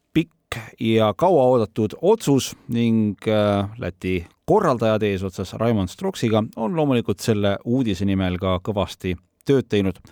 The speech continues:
Ja sarnaselt Eestiga on ka Lätis W R C promootorile sobivale korraldusele lisaks riigi ja kohalike omavalitsuste tugi. Otse loomulikult lõi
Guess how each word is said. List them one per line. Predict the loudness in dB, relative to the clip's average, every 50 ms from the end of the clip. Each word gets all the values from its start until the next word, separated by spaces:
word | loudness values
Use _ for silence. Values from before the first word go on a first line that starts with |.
| -20 -20 -20 -20 -20 -20 -20 -20 -16 _ -4
Ja | 0 2 2 2 4 4 4 4 2 2 0 -4
sarnaselt | -8 -8 -6 -4 -4 -4 -4 -4 -4 -2
Eestiga | -2 -2 -2 -2 0 0 0 0 0 -4 -6
on | -6 -4 -4 -2
ka | -2 0
Lätis | 0 0 -2 -2 -4 -6 -4 -2
W | -2 -4 -4
R |
C | -4 -6 -8 -6
promootorile | -2 -2 0 2 2 0 0 _ -6 -4 -4 -2 -2 -2 -2 -2 -2 -4 -6 -6
sobivale | -4 -4 -4 -4 -4 -4 -4 -6 -6 -6
korraldusele | -4 -4 -2 -2 -2 -2 -4 -4 -8 -8 -6 -6 -4 -4 -4 -2 -4
lisaks | -4 -4 -4 -4 -4 -6 -6 -12 -12 -10 -6 -4 -4 -4 -6 -8 _ -10
riigi | -8 -8 -8 -8 -6 -6 -6 -6 -6 -8 -12
ja | -12 -10 -8
kohalike | -4 -4 -2 -2 -2 -4 -6 -10 _ -10 -10 -10 -10 _ _ -4
omavalitsuste | -2 0 0 2 2 0 -2 -4 -8 -12 -14 -10 -10 -12 -6 0
tugi. | 0 2 2 2 -2 -4 -6 _ _ _ _ -20 -20 -20 -20 -20 -20 -20 -20 -20 -20 -20 -20 -20 -20 -8 -2 0
Otse | 0 2 2 2 2
loomulikult | 4 4 4 4 2 0 0 0 0 -2 -2 -2 _ -14 -14 -12 -12 -8 -2 2
lõi | 2 4 6 6 6 6 6 6 4